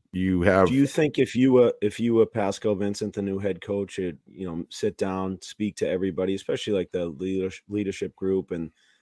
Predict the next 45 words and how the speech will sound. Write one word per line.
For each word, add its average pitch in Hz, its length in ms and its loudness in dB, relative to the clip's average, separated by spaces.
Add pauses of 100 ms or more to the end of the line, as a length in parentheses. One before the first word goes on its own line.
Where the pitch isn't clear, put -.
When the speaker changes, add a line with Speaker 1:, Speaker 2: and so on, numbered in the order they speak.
Speaker 2:
young 101 280 -2
core 101 320 0
group 92 240 -6
of 85 80 -12
players, 92 540 -2
and, 82 180 -10 (560)
you 104 100 -4
know, 98 60 0
you 85 100 -2
have 90 220 -6
one-on-one 95 560 -4
meetings, 95 380 -4
the 87 100 -6
first 95 320 -4
thing 95 140 -6
you 85 60 -8
say 95 180 -4
to 90 120 -4
'em 90 80 -6
is 85 80 -12
like, 85 260 -8 (640)
just 123 240 0
as 98 160 2
an 87 80 -6
icebreaker, 95 520 -4
like, 92 200 -2
"All 117 80 0
right, 98 160 -2
boys, 92 300 -2
everybody 95 340 -2
hand 92 200 -4
over 85 200 -2
your 80 100 -6
phones." 78 480 -12 (220)
Speaker 1:
Yeah, 90 320 2 (120)
absolutely. 90 580 0
Speaker 2:
Like, - 180 -8 (480)
Speaker 1:
<laughs> - 0 -
And 196 240 -4 (360)
Speaker 2:
open 123 120 8
Speaker 1:
just 120 180 10
Speaker 2:
up 120 60 4
Speaker 1:
see, 131 100 10
Speaker 2:
the 131 200 8
Speaker 1:
and, 117 200 2